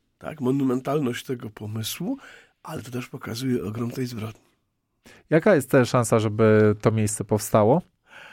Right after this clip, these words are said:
Speaker 1: Y, no, wierzę mocno, że jest. To nie będzie łatwe. Wiadomo, Napoleon mówił, że do prowadzenia wojny trzech rzeczy potrzeba, tak? Pieniędzy, pieniędzy i pieniędzy.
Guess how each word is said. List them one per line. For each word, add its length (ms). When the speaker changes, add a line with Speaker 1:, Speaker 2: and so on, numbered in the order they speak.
Speaker 1:
Y, 160
no, 240
wierzę 580
mocno, 400
że 160
jest. 720
To 100
nie 180
będzie 360
łatwe. 600
Wiadomo, 380
Napoleon 560
mówił, 300
że 80
do 120
prowadzenia 580
wojny 380
trzech 260
rzeczy 340
potrzeba, 560
tak? 300
Pieniędzy, 520
pieniędzy 520
i 60
pieniędzy. 520